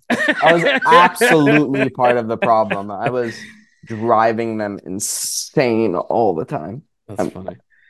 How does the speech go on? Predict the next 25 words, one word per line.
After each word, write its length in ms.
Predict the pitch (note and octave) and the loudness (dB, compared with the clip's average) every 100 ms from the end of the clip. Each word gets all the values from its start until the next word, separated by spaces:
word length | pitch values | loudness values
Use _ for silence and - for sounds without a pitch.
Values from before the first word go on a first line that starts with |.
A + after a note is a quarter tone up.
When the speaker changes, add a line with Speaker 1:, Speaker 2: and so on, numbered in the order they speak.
| - | -2
Speaker 1:
I'm 100 | C3 | -2
sure 220 | - F3+ | 4 4
they'd 140 | D3 | 6
all 240 | A2 F#2 F#2 | 6 4 4
remember 400 | F#2+ F2 G2+ E2+ | 4 2 2 0
me 180 | E2 G#2+ | -2 -4
'cause 160 | - | -4
I 40 | G#2 | -6
just 200 | - - _ _ _ _ _ _ _ _ _ _ _ _ _ _ - | -6 -16 _ _ _ _ _ _ _ _ _ _ _ _ _ _ -6
terrorized 720 | G#2+ G#2 F#2+ F2 F2+ E2+ - | 0 4 4 2 -2 -4 -6
them. 180 | E2+ G#2 _ _ _ | -8 -8 _ _ _
Speaker 2:
Yeah. 260 | A2+ G#2+ G#2 _ | -10 -8 -10 _
Speaker 1:
<laughs> 20 | G#3 D#3+ | 2 4
Speaker 2:
It, 200 | - E3 - | 2 2 2
but 120 | D3+ | 2
it, 200 | E3 E3 | 2 2
but 120 | D#3+ | -2
it, 240 | F3 C#3 F#2+ | 0 -2 -8
like, 260 | C3 A#2+ A2+ | -2 0 0
I, 300 | A2+ A2 G#2+ _ _ _ _ | 0 0 -2 _ _ _ _
in 200 | C#3 G#2+ | -4 0
asking 360 | A2 A2 B2 | 0 0 -2
you 340 | A2 G#2 G#2+ G#2+ - _ | -2 0 -2 -8 -18 _
about 500 | A2 G#2+ G2+ G#2 - | -2 2 2 0 -6
playing 520 | - G#2+ G2+ G2 G#2+ | -6 -4 -4 -6 -12